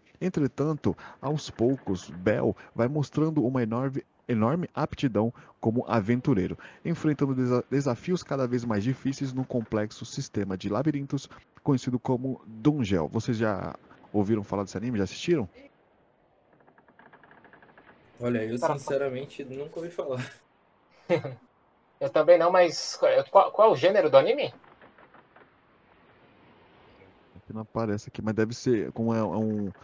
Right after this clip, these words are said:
Speaker 1: é um sistema de labirintos, né? Deve ser aventura.
Speaker 3: É. Cara, eu acho que um anime novo aí, eu acho que vale a pena dar uma, dar uma olhadinha.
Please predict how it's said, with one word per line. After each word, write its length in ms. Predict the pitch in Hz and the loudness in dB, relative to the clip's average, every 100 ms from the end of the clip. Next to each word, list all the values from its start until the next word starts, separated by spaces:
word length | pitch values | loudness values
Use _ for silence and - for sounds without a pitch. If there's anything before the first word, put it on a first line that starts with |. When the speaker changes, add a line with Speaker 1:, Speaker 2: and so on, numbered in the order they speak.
| - - _ - _ | -20 -20 _ -20 _
Speaker 1:
é 80 | - | -6
um 80 | 95 | -6
sistema 420 | - - 113 110 | -8 -2 0 0
de 320 | 101 107 104 | 2 2 2
labirintos, 800 | 101 104 101 101 101 143 170 123 | 2 2 2 0 0 -4 -4 -2
né? 140 | 107 117 | -2 -2
Deve 180 | 113 | -4
ser 120 | - 117 | -2 -2
aventura. 420 | 120 165 - 101 | -2 -4 -2 -2
Speaker 3:
É. 260 | 92 110 113 113 _ _ _ _ _ _ - _ - - - | -2 -4 -10 -20 _ _ _ _ _ _ -20 _ -20 -20 -10
Cara, 160 | - 110 | -6 -4
eu 100 | - | -4
acho 220 | - - | -6 -8
que 580 | - 202 196 143 107 104 - _ - - _ | -10 -6 -4 -2 -4 -8 -18 _ -20 -20 _
um 60 | - | -6
anime 340 | 147 147 147 | -4 -2 -2
novo 320 | 123 123 151 147 | 2 4 6 6
aí, 140 | 135 | 4
eu 80 | 151 | 2
acho 140 | 165 | -4
que 80 | 190 | -2
vale 160 | 185 180 | 0 2
a 60 | |
pena 220 | - 156 | 2 0
dar 140 | 170 190 | 4 4
uma, 140 | 190 | 4
dar 160 | 175 175 | 4 2
uma 120 | 175 | 4
olhadinha. 600 | 160 143 113 123 160 160 | 6 6 6 0 -4 -4